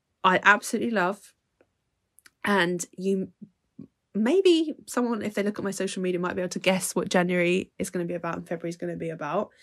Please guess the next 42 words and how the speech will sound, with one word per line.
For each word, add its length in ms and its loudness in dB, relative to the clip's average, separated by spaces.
Maybe 260 4
if 160 -4
you 40 -6
wanna 120 -2
have 160 -6
a 40 -2
guess 360 -6
and 320 -6
ask 220 -6
me 100 0
a 60 0
question, 540 -4
maybe, 400 4
you 100 4
know, 240 2
maybe 320 4
somebody 360 2
can 180 0
guess. 320 4
I'd 80 2
be 140 2
interested 400 0
to 80 -4
see 220 4
if 100 2
somebody 320 -4
can. 480 -2
Um, 480 4
but 160 2
yeah, 260 2
so 220 0
definitely, 760 0
uh, 420 -2
lots 340 2
more 240 -2
exciting, 400 -4
more 120 -2
things 280 -6
coming 340 -4
for 120 -10
twenty 300 -6
twenty-two. 720 -2